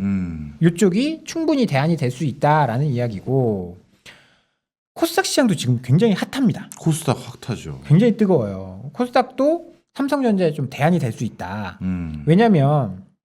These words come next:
Speaker 2: 코스닥 시장의 아이티, 헬스케어, 커뮤니케이션 섹터 비중이 굉장히 높아요.
Speaker 1: 네.
Speaker 2: 지금 이게 성장주로 해서 최근에 이익 추정치가 많이 높아지고 있거든요.
Speaker 1: 네.
Speaker 2: 그리고 오른쪽 차트를 보시면,
Speaker 1: 네.
Speaker 2: 오른쪽 차트를 보시면,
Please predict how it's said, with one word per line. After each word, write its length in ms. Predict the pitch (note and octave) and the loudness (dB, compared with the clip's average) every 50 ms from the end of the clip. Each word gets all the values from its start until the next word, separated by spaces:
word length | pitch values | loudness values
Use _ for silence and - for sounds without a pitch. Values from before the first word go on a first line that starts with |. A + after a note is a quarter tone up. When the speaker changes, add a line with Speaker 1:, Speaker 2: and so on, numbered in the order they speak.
| _ _ _ _ _ _ _ _ _ _ _ - - - _ _ _ _ _ | _ _ _ _ _ _ _ _ _ _ _ -18 -18 -18 _ _ _ _ _
Speaker 2:
코스닥 320 | - D4+ D4 - E4+ D#4+ | -4 -4 4 4 2 2
시장의 680 | - - - C#4 C4 B3+ B3 A#3+ A#3+ B3 A#3+ A3 E3+ - - - | 2 0 2 2 2 4 2 2 4 4 4 2 0 -2 0 2
아이티, 440 | D3 E3+ G3 A3+ A#3 - - G#3+ | 2 4 4 0 -2 0 0 2
헬스케어, 600 | F#3+ A3 C#4+ C#4+ - D4 - - A#3+ G3+ C3+ A#2 - | 4 4 2 2 0 -6 0 2 4 4 4 2 2
커뮤니케이션 800 | - - D#4 E4 D#4 D#4 C#4 B3 - - B3 A#3 A3 - G3+ | 0 0 0 2 0 -2 -2 -2 -2 0 2 2 4 4 2
섹터 320 | F#3 - G3+ G3 - G#3 E3+ | 2 2 0 0 2 0 0
비중이 260 | C3 A#2 A#2 C#3+ E3 | 2 0 -2 -2 -2
굉장히 260 | C#3 A#2+ A#2 C#3 C#3 | -2 -2 -2 -2 -2
높아요. 440 | G#2+ - F#2+ - - A#2 F#2+ F#2 G2 G#2 | -2 -4 -10 -8 -6 -6 -6 -4 -4 -2
Speaker 1:
네. 220 | G#2 G2+ F2 D2 C#2+ D2 - _ _ | 0 0 -2 -2 -6 -12 -20 _ _
Speaker 2:
지금 200 | - E3+ G3 F3+ | 2 4 4 6
이게 160 | C#3+ C#3 E3 | 6 4 2
성장주로 580 | D#3+ - B3 B3+ C4+ C4 A#3+ G#3+ F#3+ F3+ E3 | 2 2 0 0 2 2 2 2 2 2 2
해서 340 | C#3 A#2+ A#2 F3 A3 C4 C#4 - - _ _ | 2 2 4 4 2 2 2 -6 -18 _ _
최근에 300 | - - C4 C#4 B3 G#3+ | -8 -4 -2 2 2 4
이익 220 | D3 D#3 E3+ D3+ | 4 4 2 0
추정치가 380 | - - G3 E3+ D3+ - D#3+ C#3 | -4 -2 -2 -2 0 0 -2 -2
많이 280 | A2 G#2+ B2+ C3 B2+ - - _ | 0 0 -2 -2 -4 -6 -12 _
높아지고 460 | B2+ A#2+ B2 - G#3+ G#3 F#3+ E3 C3 | -6 -6 -2 0 0 0 0 -2 -4
있거든요. 220 | G#2 F#2 G2+ G#2+ G2 | -2 0 2 2 2
Speaker 1:
네. 220 | F2 D#2+ D2+ D2 C#2 - _ _ _ - - - - _ | 2 -2 -4 -8 -10 -18 _ _ _ -20 -20 -20 -20 _
Speaker 2:
그리고 320 | _ F#3+ G3 A3+ A3+ F#3+ - | _ 2 4 4 4 2 2
오른쪽 480 | G3 D3 - A3+ D4+ - G#3+ - D4+ - | 2 2 4 4 2 0 -2 -4 -6 -6
차트를 380 | - - C4+ - - A#3 A#3 A3 | -6 -8 -8 -4 -2 -2 -2 0
보시면, 800 | A3 A#2 A2 - G#2+ A2 C#3 D#3 C3+ A2+ F#2+ F2 E2+ E2 E2+ - | -2 -4 -6 -4 -4 -2 -2 -2 -2 -2 -4 -8 -10 -14 -8 -4
Speaker 1:
네. 160 | G2+ G2 - | -2 0 0
Speaker 2:
오른쪽 220 | D#3 F3 - F#3 - | -2 -2 -6 -10 -10
차트를 340 | - F3+ - - F3+ F3 | -10 -12 -8 -4 -4 -4
보시면, 600 | D#3 B2 A#2 - A2+ C3 E3+ G3+ A#3 B3 C4 C4+ | -4 -4 -6 -6 -4 0 2 2 2 2 0 -4